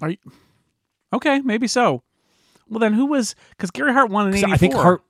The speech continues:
Speaker 2: they showed him running in eighty-eight too. I think the suggestion is he won two terms.
Speaker 1: Right, but who's running in ninety-two if it isn't Ellen and
Speaker 2: Oh,
Speaker 1: Clinton?
Speaker 2: good, good question. But I thought they had said ni-, I thought for sure they had said ninety-five.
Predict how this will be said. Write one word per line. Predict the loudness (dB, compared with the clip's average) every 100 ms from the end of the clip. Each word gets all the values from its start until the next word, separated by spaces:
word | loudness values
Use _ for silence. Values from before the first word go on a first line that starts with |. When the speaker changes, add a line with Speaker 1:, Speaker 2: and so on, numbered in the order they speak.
| _
Speaker 2:
they | -2 0
showed | 2 2 2
him | 0
running | -2 -4
in |
eighty-eight | -4 -4 -4 -4
too. | -6 -8
I | -8
think | -8
the | -10
suggestion | -10 -8 -6 -6
is | -8
he | -6
won | -6 -8
two | -10
terms. | -12 -12 -16 -18 -20 -20 -12
Speaker 1:
Right, | 0 2 4
but | 2
who's | 0 0
running | 2 2
in | 2
ninety-two | 2 0 -2 -4 -4
if | -4
it | -6
isn't | -6 -6
Ellen | -6 -6
and | -2
Speaker 2:
Oh, | 2 2
Speaker 1:
Clinton? | 0
Speaker 2:
good, | -2 -4 -6 -2
good | -2 0
question. | -2 -4 -6 -14 -8
But | -6
I |
thought | -4 -2
they | 0
had | 0
said | -2
ni-, | -2 -4
I | -4
thought | -6 -6
for | -6
sure | -6 -6
they | -4
had | -6
said | -6 -6
ninety-five. | -6 -8 -8 -10 -10 -18 -20